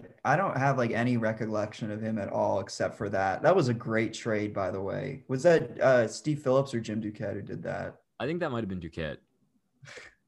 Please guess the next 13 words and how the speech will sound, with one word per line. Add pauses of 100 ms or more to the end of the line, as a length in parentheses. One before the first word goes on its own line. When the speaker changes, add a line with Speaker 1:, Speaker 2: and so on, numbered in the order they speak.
(480)
Speaker 1:
The
guy
who
does,
like,
the
S
N
Y
trade
proposals
now?
Yeah.